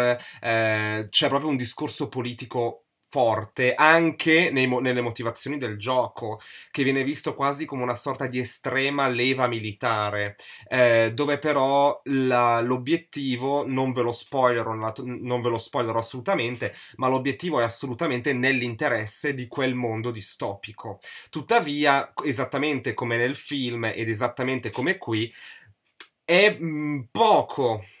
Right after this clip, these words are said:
importante a livello simbolico le motivazioni vere e proprie, perché sia il romanzo che il film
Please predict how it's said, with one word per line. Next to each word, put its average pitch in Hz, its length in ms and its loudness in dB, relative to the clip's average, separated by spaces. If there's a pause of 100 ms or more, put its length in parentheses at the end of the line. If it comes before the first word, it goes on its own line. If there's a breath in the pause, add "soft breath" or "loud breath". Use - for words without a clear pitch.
(100)
importante 131 680 -2
a - 20 2
livello 123 320 0
simbolico 113 800 -2
le 117 100 -2
motivazioni 117 800 -4
vere 107 160 -4
e 107 80 -6
proprie, 104 560 -6
perché 156 440 -2
sia 214 300 2
il 196 60 4
romanzo 110 560 -2
che 226 140 -4
il 214 100 -4
film 110 520 -6